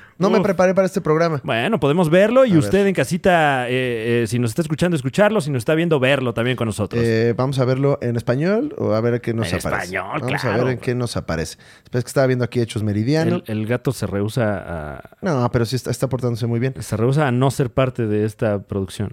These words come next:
Speaker 1: Vamos a ver juntos el tráiler de Cruella, que así se llama.
Speaker 2: Cruella.
Speaker 1: Cruella.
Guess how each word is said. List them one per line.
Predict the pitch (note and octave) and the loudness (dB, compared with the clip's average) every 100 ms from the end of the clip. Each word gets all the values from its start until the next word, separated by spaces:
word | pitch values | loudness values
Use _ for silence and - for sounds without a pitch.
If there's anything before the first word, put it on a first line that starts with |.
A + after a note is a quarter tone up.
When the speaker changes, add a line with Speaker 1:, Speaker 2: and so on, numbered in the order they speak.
| - | -4
Speaker 1:
Vamos | G3 G#3+ G3+ | -2 0 2
a | F3+ | 2
ver | F#3 G3 | 2 0
juntos | - G#3 F3 E3 - | -2 -2 -2 -2 0
el | E3+ E3+ D#3+ | 0 0 0
tráiler | E3+ E3+ E3+ D#3 | 0 2 0 0
de | E3 E3+ F3 F3 F3 E3+ D#3+ | 0 0 2 2 2 2 0
Cruella, | F#3 G#3+ F#3+ G#2+ - _ _ _ _ _ _ | 2 4 4 -2 -8 _ _ _ _ _ _
que | - | -10
así | - A#2+ | -6 -2
se | A2+ | -2
llama. | D2+ - _ - _ | -2 -6 _ -20 _
Speaker 2:
Cruella. | - D3 D3+ D#3 E3 D3+ C#3+ A2+ F2+ | 2 6 6 6 6 4 2 -2 -4
Speaker 1:
Cruella. | C#3 C3 A2 D2 | 2 2 2 -2